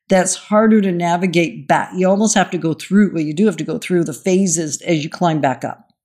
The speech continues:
Now, you may go through them quickly, but fight or flight, you're not as shut down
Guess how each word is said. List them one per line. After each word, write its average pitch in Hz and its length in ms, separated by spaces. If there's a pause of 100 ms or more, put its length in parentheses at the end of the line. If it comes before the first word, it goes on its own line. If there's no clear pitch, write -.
(400)
Now, 185 100
you 196 160
may 226 140
go 170 140
through 185 200
them 151 160
quickly, 175 600 (240)
but 180 220
fight 196 300
or 190 80
flight, 185 680
you're 175 180
not 175 420
as 165 240
shut - 500
down 151 460